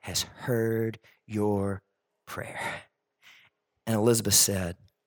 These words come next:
"God's not only heard us, but he's seen us." That word means not a passing glance.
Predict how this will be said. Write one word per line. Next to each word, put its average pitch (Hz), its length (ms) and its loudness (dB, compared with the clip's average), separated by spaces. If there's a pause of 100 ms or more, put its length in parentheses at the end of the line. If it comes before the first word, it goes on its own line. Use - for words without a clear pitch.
(120)
"God's 117 180 6
not 113 80 2
only 87 140 -4
heard 120 280 -2
us, - 360 -8 (640)
but - 100 -12
he's - 160 -6
seen - 400 2 (100)
us." - 260 -2 (760)
That - 200 4
word 127 220 8
means 107 300 2
not 131 260 2
a 117 60 0
passing 123 500 4
glance. 98 580 -8